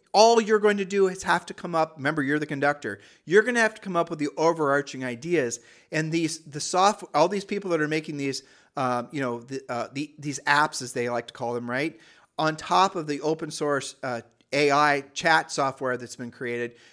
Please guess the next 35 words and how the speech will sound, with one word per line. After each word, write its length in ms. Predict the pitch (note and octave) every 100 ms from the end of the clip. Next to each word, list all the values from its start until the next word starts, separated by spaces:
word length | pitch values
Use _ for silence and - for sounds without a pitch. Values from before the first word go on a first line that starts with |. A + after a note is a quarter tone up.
| _
you're 240 | C#3+ G3+
going 200 | G#3 G#3 F#3
to 60 |
see 520 | F#3 - D#3 C3+ C3+ -
a, 280 | D#3 D3+ D3
an 80 | D3+
emergence 560 | C#3+ D#3 D#3 C3 G#2 - -
of 340 | C#3+ B2+ A2 - _ _
people 580 | - G#3 A3+ A3+ A#3 A#3
that 280 | D3+ D3 -
in, 360 | E3+ C#3+ C3 C3+ -
you 120 | E3
know, 40 | - _ _ _ -
agents, 480 | E3+ F#3 B2+ - - _
uh, 100 | C#3+ C#3+
in 120 | G3 G#3+
all 180 | A#3
industries 580 | A3+ F3+ D#3 D3 C#3+ D3+ - - _
that 140 | D#3+ F3+
you've 120 | E3
never 220 | F#3+ G#3
heard 180 | G#3 F#3+
of 140 | E3
before, 480 | D#3 C3+ C#3 C3 B2 - _
but 140 | D3
have 140 | D#3 D3+
under-, 260 | F#3 G#3 G3 - D#3+
there 160 | D#3
were 100 | D3
early 300 | D#3+ F3+ G3
adopters 500 | F3 D#3 E3 E3 D3+
in 80 | D3+
using 280 | C#3 D3 C3+
this 140 | C3+
technology 840 | - C3 - B2+ A#2+ A#2 B2 A2+